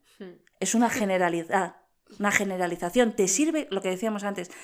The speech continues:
Speaker 1: Mm.
Speaker 2: te sirve para comprender, pero cuidado con, con, con entender que
Speaker 1: Mm.
Speaker 2: eso es la realidad. Ese fin es, tratemos, en vez de con nuestras categorías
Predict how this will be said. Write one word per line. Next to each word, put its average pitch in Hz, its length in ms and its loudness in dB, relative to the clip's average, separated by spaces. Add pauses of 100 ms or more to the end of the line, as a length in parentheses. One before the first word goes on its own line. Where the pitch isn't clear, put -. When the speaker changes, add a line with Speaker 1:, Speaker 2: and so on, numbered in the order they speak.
(100)
Speaker 1:
Mm. 185 180 -20
Speaker 2:
te 208 140 8
sirve 311 360 4
para 233 300 0
comprender, 185 1000 0 (300)
pero 285 220 0
cuidado 262 340 2
con, 262 180 -2
con, 196 280 -4 (160)
con 202 200 6
entender 202 640 2
que 214 260 0
Speaker 1:
Mm. - 20 2
Speaker 2:
eso 240 340 -2
es 170 160 -6
la 165 140 -4
realidad. 151 520 -10 (640)
Ese 196 240 2
fin 254 640 0 (440)
es, 180 720 -6 (220)
tratemos, 233 760 4
en 202 180 2
vez 226 260 4
de 240 200 2
con 226 180 2
nuestras 220 360 -4
categorías 214 880 0